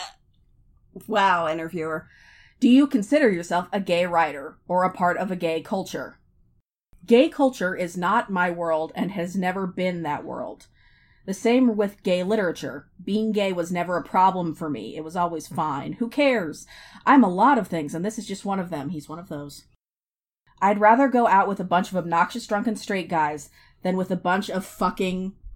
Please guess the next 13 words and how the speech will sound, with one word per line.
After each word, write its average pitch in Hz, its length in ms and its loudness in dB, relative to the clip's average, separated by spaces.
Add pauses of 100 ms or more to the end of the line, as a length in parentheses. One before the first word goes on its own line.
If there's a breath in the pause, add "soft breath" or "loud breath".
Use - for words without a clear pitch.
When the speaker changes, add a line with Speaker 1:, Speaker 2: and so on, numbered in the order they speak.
(280)
Speaker 1:
Queens? 359 1000 2 (480)
Is - 80 -20
that 180 160 0
the 208 80 -6
word? 220 320 -4 (320)
Speaker 2:
Yes, 262 320 -2 (100)
yes, 185 260 -2
that's - 240 -8
definitely 175 420 -4
the 180 80 -4
word 190 220 -4
he 170 100 -12
used. 127 520 -10